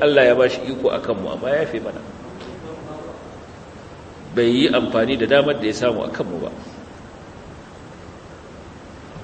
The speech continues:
To haka ya kamata a kalli sha'anin wanda Ubangiji Subhanahu Wata'ala ya nufa ya zama ɗaya daga cikin masu isar da saƙon Allah. A, a, a, a,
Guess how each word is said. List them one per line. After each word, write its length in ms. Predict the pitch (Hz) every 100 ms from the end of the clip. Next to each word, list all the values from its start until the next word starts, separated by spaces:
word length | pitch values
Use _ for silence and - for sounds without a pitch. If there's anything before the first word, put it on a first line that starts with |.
| - -
To 60 | 113
haka 180 | 139
ya 60 | 135
kamata 420 | 127 117 123 117
a 40 | 87
kalli 580 | - 101 95 113 117 117 117
sha'anin 500 | 120 - 110 101 104 104 -
wanda 520 | 135 131 92 73 - - - -
Ubangiji 420 | 92 117 127 117
Subhanahu 340 | - 113 117 107
Wata'ala 420 | 104 98 92 104 107
ya 140 | 123
nufa 480 | 117 101 92 101 92 - - - - - - - - -
ya 120 | 98
zama 280 | 101 120 123
ɗaya 240 | 143 156
daga 180 | 143 107
cikin 260 | - 120 113
masu 260 | 95 - -
isar 200 | - 104
da 100 | 98
saƙon 320 | 87 - 82 78
Allah. 240 | 76 - - - - - - - - - - - - - - - - - - - - -
A, 40 |
a, 320 | 82 80 -
a, 220 | 80 - 92
a, 320 | - 90